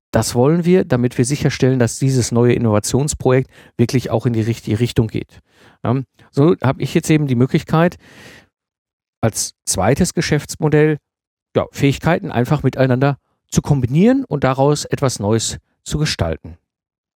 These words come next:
Kommen wir zum dritten Geschäftsmodell. Das dritte Geschäftsmodell ist im Grunde ein News-Aggregator.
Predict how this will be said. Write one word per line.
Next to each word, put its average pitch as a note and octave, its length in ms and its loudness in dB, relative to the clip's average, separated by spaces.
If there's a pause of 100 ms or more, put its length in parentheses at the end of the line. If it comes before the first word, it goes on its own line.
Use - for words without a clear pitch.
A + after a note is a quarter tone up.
(1400)
Kommen G#3 140 2
wir A3+ 40 0
zum F#3+ 160 0
dritten D3+ 360 0 (460)
Geschäftsmodell. A2 720 -2
Das - 160 -10
dritte G3 220 2
Geschäftsmodell F3 720 0 (260)
ist D3+ 300 0 (160)
im A#2+ 140 -4
Grunde F#3 460 2 (440)
ein B2 120 0
News-Aggregator. A2 1500 -2